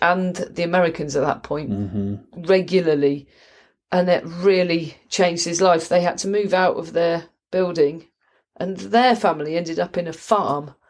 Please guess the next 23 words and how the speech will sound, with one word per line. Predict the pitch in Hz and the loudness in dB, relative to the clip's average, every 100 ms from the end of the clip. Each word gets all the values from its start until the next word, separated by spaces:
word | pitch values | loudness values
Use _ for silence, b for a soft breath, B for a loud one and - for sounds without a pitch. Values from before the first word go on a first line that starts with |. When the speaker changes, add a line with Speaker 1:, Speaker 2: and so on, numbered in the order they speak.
| b b b | b b b
Speaker 2:
Yeah. | 262 262 208 | -4 2 4
Speaker 1:
So | 226 226 | 4 2
he | |
had | 247 247 | 2 0
a | |
couple | 247 330 320 269 | 0 -2 2 2
of | 254 | 4
years | 240 262 226 | 4 4 2
of | |
his | 208 202 | -2 0
childhood | 262 262 202 160 139 | 2 2 2 -2 -2
where | 190 208 214 | -2 0 2
he | 220 | 0
had | 226 226 | 0 0
a | 214 | -4
farm | - 285 302 | 0 0 2
life, | 233 156 - | 2 0 0
and | 220 | 0
he | 226 | 0
absolutely | - - 254 277 262 | 0 -4 0 0 -2
loved | 302 392 - | 0 0 2
it. | 156 135 | 0 0
Speaker 2:
Yeah. | 110 95 92 | -2 -2 -2